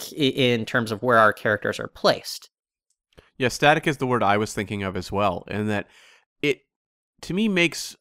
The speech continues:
Speaker 2: in some ways, more sense to just keep the career stuff just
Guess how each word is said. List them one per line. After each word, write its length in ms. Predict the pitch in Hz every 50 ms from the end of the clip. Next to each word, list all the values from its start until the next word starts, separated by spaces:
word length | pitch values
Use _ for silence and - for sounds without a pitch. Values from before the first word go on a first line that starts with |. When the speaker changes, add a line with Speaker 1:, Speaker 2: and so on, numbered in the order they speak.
| _ _ _ - - - - - _ -
Speaker 2:
in 140 | 170 160
some 160 | 143 - 180 180
ways, 200 | 202 185 147 127
more 300 | 120 117 127 156 208 226
sense 500 | - - - 117 107 107 110 - - -
to 260 | - - - 123 117
just 320 | 110 - 131 131 - - -
keep 320 | - - 143 - _ -
the 80 | 127 113
career 460 | - - - 117 101 107 113 151 170
stuff 460 | - - - 110 98 95 98 104 - - _ _ _ _ _ _ _ _ _
just 220 | - - 135 131